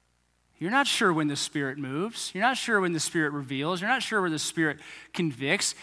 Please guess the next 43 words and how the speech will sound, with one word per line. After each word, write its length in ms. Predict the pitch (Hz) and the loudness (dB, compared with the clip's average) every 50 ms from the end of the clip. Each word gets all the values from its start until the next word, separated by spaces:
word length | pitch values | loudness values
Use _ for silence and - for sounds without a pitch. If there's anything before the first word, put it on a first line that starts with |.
| - - | -6 -2
And 160 | - 170 170 190 | -2 0 0 0
you 80 | 233 | 0
can't 320 | 226 - 277 262 240 214 - | 2 6 8 8 8 8 6
put 160 | 220 220 - | 4 2 2
the 100 | 196 175 | 2 2
Spirit 540 | - - - - - 208 202 190 180 156 - - - - - | 2 0 0 0 2 4 6 6 6 4 0 -6 -20 -6 -2
in 100 | 202 190 | 2 2
a 80 | 175 135 | 2 2
bottle 800 | 123 - - - 156 165 208 247 247 175 147 156 190 208 196 - - - - - - _ _ _ _ _ _ _ _ _ _ _ _ _ _ - | 0 0 4 8 12 12 12 12 12 12 8 4 2 2 0 -6 -14 -20 -20 -20 -20 _ _ _ _ _ _ _ _ _ _ _ _ _ _ -2
just 220 | - 190 190 - | 0 2 2 2
to 120 | - 220 - | 0 2 6
open 300 | 196 208 214 - 196 190 | 8 8 8 8 10 10
up 160 | 196 208 202 | 10 10 10
and 100 | 196 180 | 8 4
dispense 480 | 151 165 - - - 202 208 214 202 - | 2 2 0 2 4 4 4 4 4 2
at 120 | 180 151 | 0 0
your 180 | 180 180 185 170 | 2 2 2 2
whims, 720 | 147 131 156 196 254 247 202 214 233 240 - - - - - _ _ _ _ _ _ _ _ _ _ - - - - - | 4 4 4 6 6 6 4 2 0 -2 -2 -4 -4 -6 -10 _ _ _ _ _ _ _ _ _ _ -20 -20 -10 -2 2
or 140 | 190 202 | 4 8
in 60 | 196 180 | 8 8
a 60 | 160 | 8
lamp 520 | 151 151 170 196 240 254 226 214 214 202 | 8 8 8 10 10 12 10 10 10 8
that 80 | 196 165 | 4 -2
you 180 | 156 190 202 | 0 0 0
rub 380 | 196 165 175 196 233 247 226 208 | 6 10 12 12 12 12 12 12
when 100 | 180 180 | 12 6
you 60 | 202 | 4
need 120 | 214 214 202 | 4 2 2
to 60 | 175 | 2
get 300 | 147 139 156 214 247 - | 2 4 4 4 4 4
something 480 | - - 226 202 185 - - 180 160 | 2 4 4 4 4 2 0 2 4
out 240 | 156 165 196 226 240 | 8 10 12 12 12
of 100 | 220 170 | 10 8
him. 280 | 143 147 165 208 233 - - - - - - - _ - | 6 2 0 -2 -4 -6 -12 -20 -20 -20 -20 -20 _ -10
That's 120 | - - | -4 6
not 200 | 196 202 208 208 | 10 12 12 12
how 240 | 214 220 220 220 226 | 12 12 12 12 12
it 40 | 208 | 12
works. 560 | 220 247 285 285 233 151 - - - - - - - - _ _ _ _ _ _ _ _ _ _ _ _ _ _ _ _ _ _ _ _ _ _ _ _ _ _ _ _ _ _ _ _ _ _ _ _ _ _ | 12 12 12 12 12 10 6 -2 -4 -6 -6 -10 -14 -20 _ _ _ _ _ _ _ _ _ _ _ _ _ _ _ _ _ _ _ _ _ _ _ _ _ _ _ _ _ _ _ _ _ _ _ _ _ _
We 140 | 180 208 220 | 2 6 6
are 80 | 220 220 | 6 6
completely 580 | - 202 175 - - 226 247 269 254 247 247 | 6 2 0 0 0 2 2 2 4 2 2
dependent 880 | 190 170 202 - - - - 233 254 277 262 233 196 143 - - - | 2 2 2 0 0 6 8 10 10 10 8 6 4 2 0 -4 -8